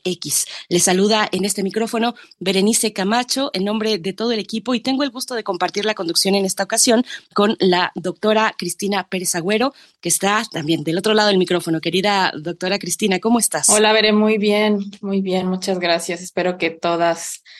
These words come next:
Speaker 2: todos se encuentren muy bien desde nos escuchen y a la hora que nos escuchen. Y, pues, muy feliz de estar grabando esta séptima temporada del programa, obviamente junto contigo. Entonces, vamos a ver,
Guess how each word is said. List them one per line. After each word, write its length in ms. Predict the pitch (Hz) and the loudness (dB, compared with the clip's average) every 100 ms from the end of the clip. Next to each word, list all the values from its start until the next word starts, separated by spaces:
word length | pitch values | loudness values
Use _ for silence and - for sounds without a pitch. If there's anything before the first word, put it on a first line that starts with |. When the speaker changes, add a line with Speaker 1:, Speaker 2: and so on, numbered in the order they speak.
| - _ | -20 _
Speaker 2:
todos 300 | 208 214 208 | 2 4 4
se 80 | 202 | 2
encuentren 420 | 190 196 190 196 | 0 0 2 2
muy 140 | 190 | 2
bien 240 | 185 190 202 | 2 2 2
desde 240 | 190 180 | 0 -4
nos 280 | 156 151 - | -6 -8 -8
escuchen 560 | 147 - 226 220 233 208 | -8 -2 -2 0 2 2
y 40 | |
a 60 | 170 | 2
la 140 | 165 | 0
hora 200 | 170 180 | 0 -2
que 80 | 170 | -6
nos 220 | 156 - | -10 -10
escuchen. 640 | 151 - 254 262 269 269 269 - - - | -10 -6 -4 0 0 0 -4 -18 -20 -10
Y, 80 | 180 | -8
pues, 280 | 170 170 165 | -4 -4 0
muy 200 | 196 208 | 2 2
feliz 460 | 214 240 233 233 208 | 2 2 2 0 0
de 100 | 190 | -2
estar 320 | 190 196 190 | 0 0 2
grabando 480 | 208 190 185 185 180 | 2 2 2 0 -2
esta 320 | 180 - 185 | -2 -4 -6
séptima 600 | - 175 - 180 175 170 | -6 -8 -4 -2 -2 -2
temporada 640 | 165 156 156 151 156 160 | -4 -4 -2 2 2 2
del 160 | 160 151 | 0 -2
programa, 720 | 156 147 151 156 170 190 196 - | -4 -2 -2 -2 -2 -2 -4 -12
obviamente 640 | - 160 170 160 160 165 165 | -8 -6 -4 -4 -6 -6 -8
junto 260 | 156 165 156 | -10 -10 -10
contigo. 560 | 151 - 185 202 240 - - - _ | -10 -4 -4 -4 -6 -14 -20 -20 _
Entonces, 300 | - 180 170 | -18 -8 -2
vamos 300 | 175 202 208 | 2 2 2
a 60 | 196 | 2
ver, 260 | 175 165 | 2 0